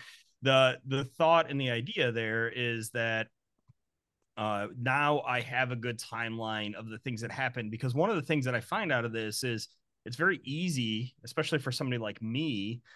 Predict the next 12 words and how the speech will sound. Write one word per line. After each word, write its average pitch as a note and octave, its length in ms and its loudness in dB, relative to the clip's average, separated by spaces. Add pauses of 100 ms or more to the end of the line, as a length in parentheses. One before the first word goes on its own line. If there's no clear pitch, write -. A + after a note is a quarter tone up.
(280)
to C#3 240 4
just C3 480 0
go C3 260 2
in C3+ 180 2
and G#2+ 280 0 (400)
fix D#3 320 0
the C#3+ 120 -2
problem, F3 800 -4
right? C#3 240 -2
Like, B2+ 240 -4 (160)
but C3+ 320 2 (260)
the, B2+ 360 2